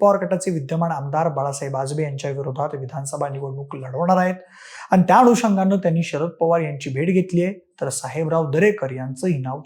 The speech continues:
चर्चेत आहे. पुढे एकेचाळीसावा मतदारसंघ आहे परळी विधानसभा मतदारसंघ.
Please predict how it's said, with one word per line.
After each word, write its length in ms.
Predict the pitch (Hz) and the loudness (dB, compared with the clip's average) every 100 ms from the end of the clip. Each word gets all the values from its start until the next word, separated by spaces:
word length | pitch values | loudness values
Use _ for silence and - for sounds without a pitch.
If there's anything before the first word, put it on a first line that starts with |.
| - | -4
चर्चेत 300 | 139 - 131 | -4 -4 -10
आहे. 220 | - - _ _ _ _ | -12 -18 _ _ _ _
पुढे 120 | 247 254 | 6 8
एकेचाळीसावा 560 | 269 269 269 262 262 | 6 4 4 6 6
मतदारसंघ 540 | 254 208 233 226 233 220 | 6 6 4 4 2 2
आहे 100 | 233 | 2
परळी 300 | 208 190 208 | 2 2 4
विधानसभा 520 | 190 202 202 202 196 | 2 2 2 2 2
मतदारसंघ. 600 | 180 160 180 175 180 | 2 0 -2 -2 -2